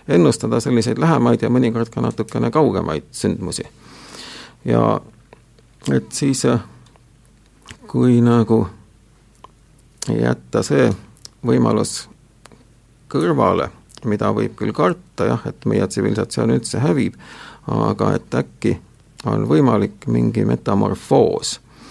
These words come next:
et, äh, et see hävimine on tegelikult teisenemine ja me liigume nagu teistsugusele rajale.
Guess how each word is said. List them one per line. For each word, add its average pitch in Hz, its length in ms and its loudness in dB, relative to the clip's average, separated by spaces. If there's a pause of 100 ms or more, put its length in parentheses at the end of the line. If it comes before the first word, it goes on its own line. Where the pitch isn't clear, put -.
(220)
et, - 360 -6
äh, 98 300 0 (680)
et - 120 -6 (160)
see 107 160 -2
hävimine 107 500 4
on 90 180 0
tegelikult - 600 -4
teisenemine 104 760 2 (420)
ja 110 100 2
me 110 160 2
liigume 107 480 2
nagu 101 380 0
teistsugusele 104 880 -2 (580)
rajale. 117 640 2